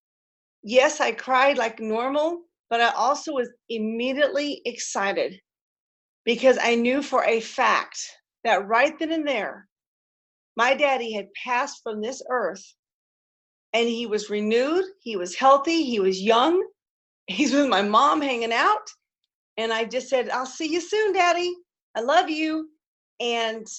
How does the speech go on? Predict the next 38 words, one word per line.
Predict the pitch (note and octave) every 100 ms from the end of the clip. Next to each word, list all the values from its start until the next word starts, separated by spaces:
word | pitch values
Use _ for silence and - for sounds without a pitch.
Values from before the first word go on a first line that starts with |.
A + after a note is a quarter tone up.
| - _ _ _ _ _ -
I | A3+
do | G#3+ C#4
cry | D#4 E4 E4+
once | E4 E4 E4
in | D4+
a |
while, | D#4 D#4
normal | C#4+ A#3 C4+ D4+
cry, | D#4 E4 D#4+ E4 E4+ -
but | G#3+ A#3
I'm | A#3 A#3+
not | B3+ C#4+ -
in | A#3 A3+ G3 - _ _ _ _ _ -
horrible | - C4+ B3+ A#3 A#3+
grief. | G#3+ - F#3+ - - _ _ _ _ _ _ -
Because | A3+ B3+ A3
whenever | A3+ A3+ C4 D#4
I | E4
start | - D4+ C4
reminiscing | A3+ C4 C4+ B3+ B3+ B3+ A3+ G#3
and | G#3 -
I | G#3+
get | G3+ G#3 G#3
real | A#3+ C#4+
sad, | C#4 - F#3+ F3+ F3+ F#3+ _ _ _ _
God | A3 A#3+ C4
just | D#4+ -
taps | C4+ C4+
me | C#4+
on | C4
the | C4
shoulder | - B3 A3
and | G#3
says, | A3+ G3+ F#3+ - _ _ _ _ _ _ _ _ _ _ -
"Remember | G#3+ A#3 A#3
where | C#4+ D4+ E4
he | F4
is. | G4 D#4+ -